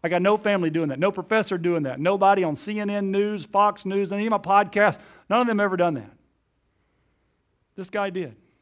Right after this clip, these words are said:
And these are his final words closing out the Gospel of Matthew. And he says,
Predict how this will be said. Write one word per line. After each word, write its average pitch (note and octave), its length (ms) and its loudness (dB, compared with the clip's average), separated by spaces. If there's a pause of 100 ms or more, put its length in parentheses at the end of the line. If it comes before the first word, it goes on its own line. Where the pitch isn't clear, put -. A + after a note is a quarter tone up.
(840)
And C#3 120 -6
these G3+ 160 -4
are G3+ 60 -2
his - 120 -6
final G#3+ 460 -2
words C3+ 760 -6 (600)
closing F#3+ 460 -2
out F3+ 200 -4
the D#3 80 -8
Gospel D#3 460 -4
of C3 80 -8
Matthew. D3 420 -6
And B2+ 80 -6
he C3 60 -6
says, D3 580 -6